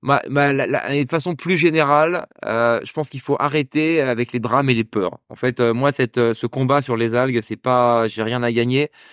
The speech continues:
J'ai trois enfants, j'en ai assez de leur parler de drames et de peurs et de, du monde qui va mourir et du monde qui va mal et où il y a pas de solution. Il y a des solutions.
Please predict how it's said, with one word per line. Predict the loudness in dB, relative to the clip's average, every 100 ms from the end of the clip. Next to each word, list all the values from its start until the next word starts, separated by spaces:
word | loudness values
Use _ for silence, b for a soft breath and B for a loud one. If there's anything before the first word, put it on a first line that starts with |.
| B -6
J'ai | -4
trois | 0 2 2
enfants, | 0 0 0 0
j'en | 0 -2
ai | 0
assez | 0 -2 0 0
de | 2
leur | 0 0
parler | -2 0 0 0
de |
drames | -2 0 0
et | 0
de | -2
peurs | 0 2 4 2
et |
de, | -2 -6
du | -4
monde | -2 -2
qui | -2 -2
va | 0
mourir | 0 2 2 2
et |
du | 0
monde | -4 -4
qui | -4
va | -4 0
mal | 2 4 2
et |
où | 0
il |
y | 0
a |
pas | -2
de | 0
solution. | -2 -2 0 2
Il |
y | 2
a |
des | 2
solutions. | 0 0 0 -4